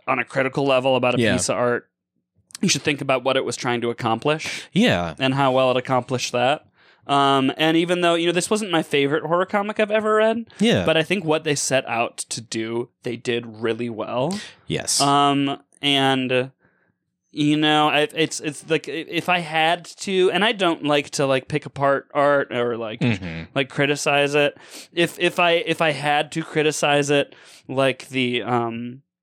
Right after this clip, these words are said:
Speaker 1: and I, I might be contradicting myself 'cause I said I, I like
Speaker 2: <laughs>
Speaker 1: art that asks more questions than it answers.
Speaker 2: Yeah.
Speaker 1: This ans-, asked so many questions.
Speaker 2: <laughs> Yeah.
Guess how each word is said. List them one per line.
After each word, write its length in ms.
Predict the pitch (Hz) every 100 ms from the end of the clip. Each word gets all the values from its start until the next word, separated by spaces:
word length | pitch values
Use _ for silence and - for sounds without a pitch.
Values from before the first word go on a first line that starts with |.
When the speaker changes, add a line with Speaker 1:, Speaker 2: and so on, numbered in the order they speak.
| _ _ _ _ _ _ _ -
Speaker 1:
and 220 | 175 180 170 160 151 151
I, 40 |
I 20 |
might 160 | 151 156
be 80 | 131
contradicting 500 | 143 123 127 120 120
myself 340 | 120 - 120
'cause 120 | -
I 80 | 123
said 200 | 123 151
I, 280 | 131 131 -
I 20 |
like 300 | 147 156 151
Speaker 2:
<laughs> 260 | 131 - 123
Speaker 1:
art 280 | 175 175 139
that 120 | 170
asks 340 | 170 175 123 196
more 160 | 185
questions 520 | - 180 156 185 170
than 120 | 156 -
it 180 | -
answers. 460 | 170 - 302 277 190
Speaker 2:
Yeah. 320 | 135 113 98 - - -
Speaker 1:
This 240 | 226 254
ans-, 400 | 233 220 233 -
asked 480 | - 185 208 - -
so 500 | - - 208 190 220
many 280 | 233 240 247
questions. 800 | 277 254 226 262 262 262 277 -
Speaker 2:
<laughs> 60 |
Yeah. 60 | -